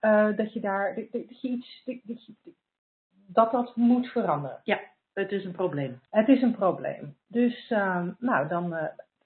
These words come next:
Speaker 1: dat kan. Alleen, wij zeggen, alles wat je denkt,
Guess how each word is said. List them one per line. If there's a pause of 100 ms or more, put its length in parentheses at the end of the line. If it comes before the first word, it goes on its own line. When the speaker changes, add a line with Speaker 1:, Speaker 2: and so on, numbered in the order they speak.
(220)
Speaker 1:
dat
kan. (920)
Alleen, (400)
wij
zeggen, (1300)
alles
wat
je
denkt,